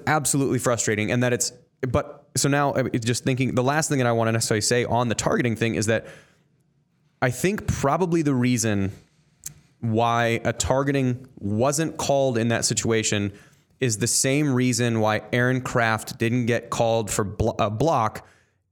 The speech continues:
in the Iowa State, Ohio State N C A A tournament, is because they recognize in that moment,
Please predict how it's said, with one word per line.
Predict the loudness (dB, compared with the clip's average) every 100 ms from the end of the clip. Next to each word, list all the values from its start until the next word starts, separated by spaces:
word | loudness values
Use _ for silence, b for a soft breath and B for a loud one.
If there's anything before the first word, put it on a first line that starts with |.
| 0
in | 2 2
the | 2 2
Iowa | 2 2
State, | 2 2
Ohio | 2 2 2
State | 2 0 -2 -2
N | -2
C | 0
A | 0
A |
tournament, | 0 0 0 -2
is | -4 -2
because | 0 0
they | 0
recognize | 2 0 2 0 0 0 0 0
in | 0
that | 2 0
moment, | 0 0 0 -2